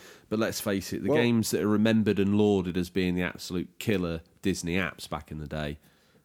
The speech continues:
Speaker 1: were these two, weren't
Speaker 2: I
Speaker 1: they?
Speaker 2: feel like they've done well as, with that is because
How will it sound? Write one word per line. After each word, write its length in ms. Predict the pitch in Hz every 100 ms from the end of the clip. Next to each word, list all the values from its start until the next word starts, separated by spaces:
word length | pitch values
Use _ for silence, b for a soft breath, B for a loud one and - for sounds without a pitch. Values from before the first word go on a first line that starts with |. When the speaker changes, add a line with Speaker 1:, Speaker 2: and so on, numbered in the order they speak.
| _ _ _ b -
Speaker 1:
were 120 | 82
these 320 | 80 78 -
two, 200 | 64 67
weren't 240 | 78 65
Speaker 2:
I 40 | 71
Speaker 1:
they? 60 |
Speaker 2:
feel 140 | 160 160
like 180 | 139 123
they've 360 | 131 123 - _ 101 -
done 280 | 123 117 117
well 180 | 117
as, 320 | 107 101 - - _ _ _ _
with 200 | 104 95
that 280 | 113 95 -
is 120 | 85 95
because 560 | 104 - 107 101 -